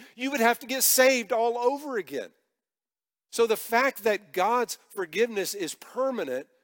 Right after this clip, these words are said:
is a reminder that we are forgiven by God's grace. Now listen,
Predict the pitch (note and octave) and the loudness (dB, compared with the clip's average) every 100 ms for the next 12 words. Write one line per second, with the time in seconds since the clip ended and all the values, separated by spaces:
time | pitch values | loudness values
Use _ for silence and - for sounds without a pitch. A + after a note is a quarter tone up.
0 | _ - F3+ F#3 F3+ E3+ F3 A3+ B3 G3 | _ -4 -4 -2 -4 -2 0 0 -2 -4
1 | E3+ D#3+ D3+ - _ _ C3+ G#3 A#3 G#3 | 0 2 0 -4 _ _ -8 -6 -4 0
2 | F3+ - D#3+ C#3 B2+ G3+ G#3 D#3+ C#3+ C#3+ | 0 -2 -10 -10 -6 -4 -6 -6 -4 -4
3 | D3+ D3 C#3+ - F#3+ - E3 G#3 A#3+ B2 | -2 -4 -4 -4 -4 -2 -2 -2 -2 -6